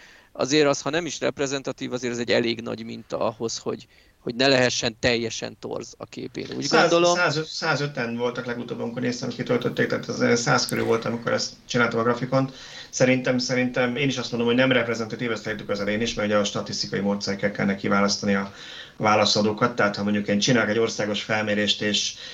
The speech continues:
Speaker 2: és Debrecenbe kérdezek meg ezer embert csak, az más eredmény lesz, hogyha ezer embert az országban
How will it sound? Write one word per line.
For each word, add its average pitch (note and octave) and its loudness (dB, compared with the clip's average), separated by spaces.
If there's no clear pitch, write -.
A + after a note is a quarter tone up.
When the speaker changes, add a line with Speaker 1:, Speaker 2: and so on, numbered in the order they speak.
Speaker 2:
és G#2 0
Debrecenbe A2 0
kérdezek G#2 -4
meg G#2+ -4
ezer G#2+ 0
embert G2+ -2
csak, A2+ 0
az G#2+ -2
más G#2 0
eredmény G2+ -2
lesz, G2+ -2
hogyha G#2 -4
ezer G2+ 2
embert F#2+ -2
az F#2+ -4
országban F#2+ -2